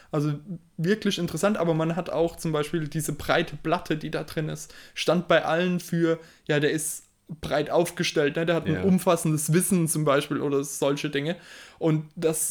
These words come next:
Speaker 1: so Grundgedanken doch bei allen ähnlich sind, wie sie Steine verwenden. Und das war also wirklich, wir haben dann noch mehr Aufgaben gemacht und der Trainer hat natürlich auch immer mehr dazu erzählt. Aber mich hat es einfach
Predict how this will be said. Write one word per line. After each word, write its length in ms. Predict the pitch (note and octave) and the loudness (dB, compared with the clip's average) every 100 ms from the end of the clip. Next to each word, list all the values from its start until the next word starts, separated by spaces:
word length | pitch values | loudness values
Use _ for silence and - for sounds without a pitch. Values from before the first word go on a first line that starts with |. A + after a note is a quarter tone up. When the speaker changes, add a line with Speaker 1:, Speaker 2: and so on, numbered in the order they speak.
| F3+ | -2
Speaker 1:
so 160 | E3 | 0
Grundgedanken 840 | D3 - G#3+ C4+ G3+ F#3 F3+ F3+ D#3 | 0 4 4 4 2 0 0 -2 0
doch 240 | F#3 - | 0 0
bei 180 | - F3+ | -2 -2
allen 480 | - D#3+ D#3+ D#3+ - | 0 0 2 0 0
ähnlich 520 | E3+ F3+ F#3 D3+ C#3+ | 2 6 4 2 -2
sind, 340 | - D3+ D3 C#3+ | -2 -2 0 -2
wie 80 | |
sie 160 | C3+ D3+ | -2 -4
Steine 380 | - D#3 D3 D3 | -4 -2 -2 -4
verwenden. 580 | D3 D3+ D3 D3 - - - _ - - - | -6 -6 -6 -8 -12 -18 -20 _ -20 -20 -10
Und 200 | - D#3 | 0 2
das 200 | E3 F#3 | 2 2
war 340 | F#3+ F3+ D#3+ - | 2 4 2 -2
also 240 | D#3+ D3 | -2 0
wirklich, 260 | E3 D#3+ D#3 | 0 -2 0
wir 80 | D#3+ | 2
haben 140 | G#3+ | 4
dann 100 | G#3+ | 4
noch 140 | D#3+ D#3+ | 2 0
mehr 260 | E3 F#3 | 0 0
Aufgaben 500 | E3 E3 - E3+ E3+ | 0 -2 2 2 2
gemacht 420 | D#3+ D#3+ F3 - D#3 | 0 0 0 -2 -4
und 200 | D3+ C#3+ - - _ | -4 -6 -16 -20 _
der 440 | D3 C#3+ C#3 C#3 D3+ | -2 -2 -2 -4 -6
Trainer 300 | - D#3 E3 | -2 0 2
hat 160 | D#3 - | 2 0
natürlich 280 | D3+ D#3 D3+ | 0 2 0
auch 120 | B2+ | -2
immer 200 | E3 D#3 | 0 2
mehr 180 | D#3 F#3 | 2 2
dazu 280 | E3+ - D#3+ | 0 0 0
erzählt. 400 | D3+ - G3+ G3+ - - - - _ - | 0 0 -2 -4 -12 -20 -20 -20 _ 2
Aber 180 | D3+ | 4
mich 220 | D3 G#3 A3 | 4 4 2
hat 100 | F3 | 0
es 100 | - | 0
einfach 240 | E3 E3 | -2 -4